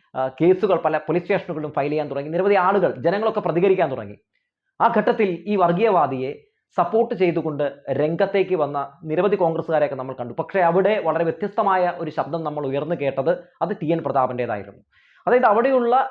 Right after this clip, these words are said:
ആ, അതായത് കോൺഗ്രസ് പ്രവർത്തകരുടെയൊക്കെ ഒരു വികാരമാണ് നമ്മൾ ടി എൻ പ്രതാപനിൽ കണ്ടത്. എന്നാൽ, ആ, ഈ സതീഷിനെ പോലുള്ള, സുധാകരനെ പോലുള്ള ആളുകളൊക്കെ ഷാജനെ തഴുകി നിന്നപ്പോൾ ടി എൻ പ്രതാപൻ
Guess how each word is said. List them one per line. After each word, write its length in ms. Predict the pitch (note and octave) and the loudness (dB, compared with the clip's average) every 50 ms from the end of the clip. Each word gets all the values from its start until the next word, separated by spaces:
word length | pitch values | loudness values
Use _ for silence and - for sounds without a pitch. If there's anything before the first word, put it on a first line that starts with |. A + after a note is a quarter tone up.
| - - | -2 -2
ആ, 200 | E3+ E3 E3+ E3 | 0 2 2 2
അതായത് 320 | - E3+ F3 F#3 G3+ F#3+ | 2 2 0 2 2 0
കോൺഗ്രസ് 440 | F3+ F3+ F#3+ A3+ A3+ C#4 C4+ - - | 0 2 0 2 2 0 0 0 0
പ്രവർത്തകരുടെയൊക്കെ 680 | A3+ A#3 A3+ A3+ A#3 A#3 A3 G#3+ F#3+ G#3 G3+ G3 - G3+ | 0 0 0 2 2 2 2 2 0 0 -2 0 0 0
ഒരു 100 | F#3+ F#3+ | 2 2
വികാരമാണ് 640 | D#3 C#3+ C#3 E3 F3 F3+ F#3 E3 D#3 C#3+ C#3 C#3+ C#3+ | 0 0 2 2 2 4 2 2 0 0 -2 -2 -4
നമ്മൾ 240 | C#3+ C3+ D#3 D3 - - - F#3 | -4 -4 -4 -4 -6 -8 -6 -4
ടി 40 | |
എൻ 220 | G3 A3 B3+ B3 F#3 | 0 2 2 2 0
പ്രതാപനിൽ 440 | G3 D#3+ E3 D#3+ D3+ D3 D3+ C#3+ B2 C3 | 0 0 2 0 0 0 -4 -8 -8 -8
കണ്ടത്. 240 | A#2 G#2 G#2+ - - - _ _ _ _ _ _ _ _ _ _ _ _ - | -6 -6 -8 -10 -10 -18 _ _ _ _ _ _ _ _ _ _ _ _ -4
എന്നാൽ, 320 | D#3 F3+ G#3+ A#3 B3 A#3 A#3+ - - | -2 0 2 2 0 0 -4 -4 0
ആ, 260 | F#3 F3+ F3+ F3 - - | 2 2 2 2 0 -2
ഈ 140 | F#3+ F#3 F#3 | -2 -2 0
സതീഷിനെ 440 | F#3 G3 F3 E3+ F#3+ G3+ G3 A3 G#3+ | 2 2 2 2 2 0 0 -2 -2
പോലുള്ള, 280 | G#3+ G#3 G3 F#3+ G3 | 0 0 0 2 0
സുധാകരനെ 460 | F#3 - D3 E3+ F#3 G3 G3+ F#3+ G#3 G3 | 0 0 2 2 2 2 2 0 -2 -2
പോലുള്ള 280 | G3 F#3+ F3+ F3+ F3 | -2 -2 0 2 2
ആളുകളൊക്കെ 440 | E3+ E3 F3 - - E3 - F3 F3+ | 4 4 4 2 0 0 0 -4 -4
ഷാജനെ 440 | F3+ F3+ D#3+ D#3 E3+ F#3 F#3+ G3 F#3+ | 0 0 2 2 2 0 0 -2 -2
തഴുകി 400 | F#3 F3+ E3 E3 F3+ F#3 F3+ G#3 | 0 0 2 2 2 0 0 0
നിന്നപ്പോൾ 560 | F#3+ F#3 E3+ E3+ E3+ E3+ D3+ C#3+ C#3+ C#3+ - _ _ _ _ _ _ - | -2 0 0 -2 -2 0 0 -2 -2 -4 -10 _ _ _ _ _ _ -2
ടി 60 | F3+ | 0
എൻ 160 | F#3+ G#3+ A3+ A3 | 2 2 2 2
പ്രതാപൻ 440 | A3+ F#3+ G#3 G3+ G3+ G3+ G3 F#3+ | 2 4 4 4 4 2 0 -2